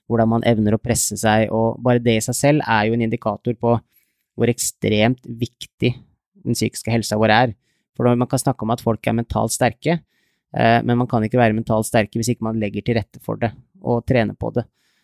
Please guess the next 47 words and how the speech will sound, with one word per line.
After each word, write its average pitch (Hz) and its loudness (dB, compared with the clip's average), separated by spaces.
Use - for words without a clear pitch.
Og 123 6
man 127 -2
kan 120 0
ikke 127 -6
trene 113 0
på - -6
noen 117 -2
ting. 123 -2
Altså, 127 2
du, 139 -4
du, 143 4
du, 143 0
du 139 -4
kan 131 0
ikke 123 -2
løpe, 127 2
eh, 123 -4
tre 113 -4
tusen 113 -6
meter, 113 0
eh, 117 4
fire 120 2
ganger 113 2
i 117 4
uka 127 2
hvis 120 0
ikke 123 -4
du 123 -2
har 117 2
nok 117 -2
søvn 107 0
og 113 2
nok 107 -4
ernæring. 110 2
På - -20
samme 120 2
måte 117 0
så - -4
kan 117 0
du 107 -2
ikke - -8
forvente 117 2
at 110 -2
du 123 -2
klarer 110 0
å 117 -2
snu 113 -2